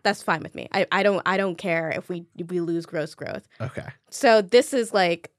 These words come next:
Speaker 1: really, I mean, for me, it feels a little bit more like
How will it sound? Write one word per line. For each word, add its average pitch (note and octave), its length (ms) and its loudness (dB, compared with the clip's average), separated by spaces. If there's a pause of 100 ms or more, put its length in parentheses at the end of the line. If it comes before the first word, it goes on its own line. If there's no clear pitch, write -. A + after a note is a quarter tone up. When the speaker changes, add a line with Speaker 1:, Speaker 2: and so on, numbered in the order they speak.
(140)
Speaker 1:
really, F4+ 420 -2
I D#4+ 80 0
mean, C#4 180 0
for C4+ 200 0
me, E4 320 2
it A3 100 -2
feels A3 220 0
a G3 40 0
little F#3 440 2
bit A3+ 180 2
more G#3+ 340 0
like E3+ 380 -2